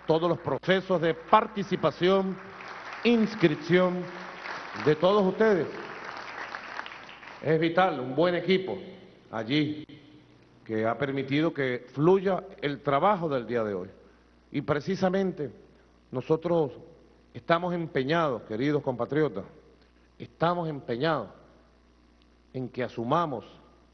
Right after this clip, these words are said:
el modelo constitucional de desarrollo económico en el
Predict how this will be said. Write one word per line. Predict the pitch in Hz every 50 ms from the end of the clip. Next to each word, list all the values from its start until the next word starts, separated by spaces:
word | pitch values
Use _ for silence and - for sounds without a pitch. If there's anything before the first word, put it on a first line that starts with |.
| _ _ _ _ _ _ _ _ _ _
el | 139 139 139 131
modelo | 127 123 120 117 117 120 170 185 180 143 123 101 - - - - - - - _ _ _ _ _ _ _ _ _ _ _ _ _
constitucional | - - 190 196 180 - - - 135 127 - 117 - - 110 113 143 156 156 135 113 101
de | 107 113 107
desarrollo | 107 107 113 110 107 127 131 123 127
económico | 101 107 101 123 127 120 110 95 - - - - - _ _ _ _ _ _ _ _ _ _ _ _ _ _ _ _ _ _ _ -
en | 120 123 120
el | 127 123 117